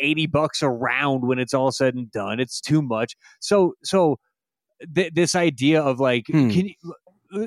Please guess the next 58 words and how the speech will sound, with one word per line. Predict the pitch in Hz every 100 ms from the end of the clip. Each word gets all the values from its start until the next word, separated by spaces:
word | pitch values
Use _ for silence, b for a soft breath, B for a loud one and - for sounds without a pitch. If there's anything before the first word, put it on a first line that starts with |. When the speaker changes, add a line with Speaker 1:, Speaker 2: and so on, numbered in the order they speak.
| -
Speaker 1:
anyway, | 208 131 -
thoughts | - 147 -
before | 147 151 180
I | 170
go | 165 156 139
more | 139
in | 139
depth | 131 110 -
there. | 92 -
Thoughts | 147 147 151
on | 131
that, | 104 85 -
for | 165 175
Speaker 2:
Um, | 175 175 170
Speaker 1:
instance? | -
Speaker 2:
yeah, | 160 185 165
I |
mean, | 139 139
like, | 139 135 -
I, | 139 135
I |
mean, | 127
of | 117 98
course, | - 131 101
I'd | 110
rather | 117 117 107
just | 98 - -
play | 117
with | 101
people | 117 110
I | 98
know. | 98 113 104
But | 98 95
from, | 123 113
like, | 110 117
a, | 104 101
if | 101
you | 113 185
owned | 113 147 104
a |
golf | 101 95 -
course, | - 98 - -
I |
don't | 107 117
think | 117
it's | 107
so | 127
much | 113 107
about | 113 104
the | 101
real | 98 117
estate. | 110 107 90
It's | 87
like, | 98 90
hey, | 107
how | 104
many | 110 98
golfers | 104 107 104 98 90 -